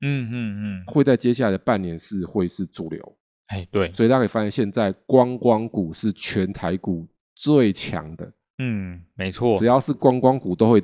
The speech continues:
Speaker 2: 很容易涨停。
Speaker 1: 对，对，对。
Speaker 2: 都起笑啊，我。
Speaker 1: 嗯。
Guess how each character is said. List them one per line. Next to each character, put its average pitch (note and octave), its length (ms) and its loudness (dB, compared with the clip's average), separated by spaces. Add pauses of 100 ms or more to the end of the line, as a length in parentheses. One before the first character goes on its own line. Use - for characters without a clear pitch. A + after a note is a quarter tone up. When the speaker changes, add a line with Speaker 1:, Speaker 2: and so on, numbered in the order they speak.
(100)
Speaker 2:
很 F#2 160 -6
容 G2+ 180 0
易 B2 80 2
涨 F#2 260 -4
停。 - 180 -8 (400)
Speaker 1:
对， G#2 220 4
对， F#2+ 240 -6
对。 - 160 -6
Speaker 2:
都 A2+ 140 0
起 A2+ 240 -2
笑 G2+ 300 2
啊， E2+ 60 2
我。 E2+ 360 -8 (120)
Speaker 1:
嗯。 A2 300 -6